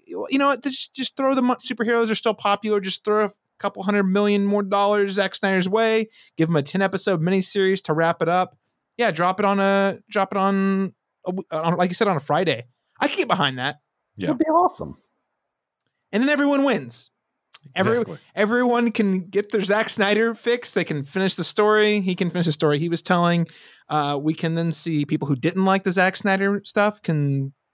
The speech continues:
Speaker 1: watch different versions, hopefully brighter versions, but, you know, different versions of those, those characters. Uh, no, I, I, I'm pretty compelled by Bobby's case. I, I wasn't gonna go that far, but I think you're spot on. Why can't,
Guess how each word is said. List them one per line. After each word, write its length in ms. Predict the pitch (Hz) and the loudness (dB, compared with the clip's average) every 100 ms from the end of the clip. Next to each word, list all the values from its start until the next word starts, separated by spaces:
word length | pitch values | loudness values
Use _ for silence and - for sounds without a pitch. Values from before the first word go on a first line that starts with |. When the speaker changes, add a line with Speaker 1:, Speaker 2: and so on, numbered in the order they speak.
| _ | _
Speaker 1:
watch 400 | 135 156 156 - _ _ _ - | -2 0 0 -6 _ _ _ -2
different 340 | 160 196 190 | 0 0 0
versions, 560 | 165 185 185 196 190 - - | 0 0 0 -2 -4 -8 -14
hopefully 300 | - 151 160 | -8 -8 -6
brighter 380 | 147 160 170 175 | -2 0 0 -2
versions, 440 | 175 185 190 185 | 0 0 0 -2
but, 220 | 151 151 151 | 2 2 2
you 100 | 180 | -2
know, 80 | 139 | 0
different 240 | 143 156 | 0 0
versions 320 | 147 151 156 147 | -2 0 -2 0
of 80 | |
those, 280 | 147 147 147 | 0 0 -4
those 200 | - 143 | -4 -4
characters. 600 | - 151 147 151 151 - _ - _ _ _ - | 0 0 0 -2 -6 -6 _ -20 _ _ _ -6
Uh, 320 | 160 170 170 | -2 0 0
no, 160 | 185 262 | 0 0
I, 200 | 214 196 - | 2 0 -2
I, 220 | 160 233 - | -2 -2 0
I'm 220 | 175 262 | 0 0
pretty 200 | 302 254 | 0 -2
compelled 440 | 185 139 147 147 | -2 -2 0 0
by 120 | 135 120 | 0 0
Bobby's 380 | 123 120 117 | 0 -2 -6
case. 300 | - 117 117 | -6 -6 -4
I, 140 | 127 131 | -2 -2
I 100 | 143 | 0
wasn't 260 | 156 190 226 | 0 2 0
gonna 160 | 247 175 | 0 0
go 200 | 143 180 | 0 0
that 180 | 196 | 0
far, 240 | - 208 202 | 0 0 0
but 80 | 165 | 0
I 60 | |
think 180 | 160 202 | -2 -2
you're 80 | 185 | -4
spot 240 | - 156 | 0 0
on. 200 | 160 139 | 2 0
Why 140 | 135 175 | 0 -2
can't, 340 | - 196 190 | 0 0 0